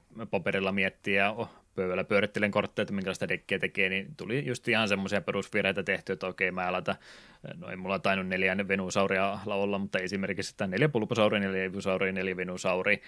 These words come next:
niin eihän se ole fiksu tapa dekkiä tuossa toteuttaa, koska sä et todennäköisesti niitä siinä järjestyksessä koskaan nosta, että sä voisit neljä Venusauria käyttää,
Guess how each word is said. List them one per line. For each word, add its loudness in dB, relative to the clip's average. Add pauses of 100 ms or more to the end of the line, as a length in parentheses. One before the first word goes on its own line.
(180)
niin -4
eihän 0
se -2
ole 0
fiksu -4
tapa 0
dekkiä -2
tuossa -4
toteuttaa, 0
koska -8
sä -2
et -8
todennäköisesti 0
niitä 0
siinä 0
järjestyksessä 0
koskaan 2
nosta, -2
että -2
sä 2
voisit 0
neljä 2
Venusauria 4
käyttää, 0